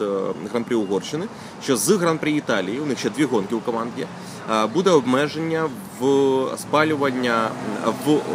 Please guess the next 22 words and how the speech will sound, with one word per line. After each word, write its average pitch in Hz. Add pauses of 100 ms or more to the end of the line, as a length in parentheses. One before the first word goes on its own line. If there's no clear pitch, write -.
(140)
використання 135 (120)
мастила 165
не 113
більше 135 (340)
нуль 143 (560)
крапка 117 (120)
дев'ять 117 (120)
літра 135 (100)
на 107
сто -
кілометрів. 113 (340)
Тобто, 180
е, 104
менше 131
трьох 123
літрів 95
мастила 185 (280)
на 117 (280)
всю 147 (140)
гоночну 117
дистанцію. 90 (580)
Е, 101